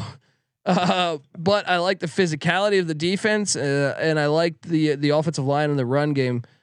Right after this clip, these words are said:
I think they're gonna be probably in contention for, uh, you know,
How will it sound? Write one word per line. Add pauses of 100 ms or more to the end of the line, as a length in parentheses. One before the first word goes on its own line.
(380)
I
think
they're
gonna
be
probably
in
contention
for,
uh, (340)
you
know,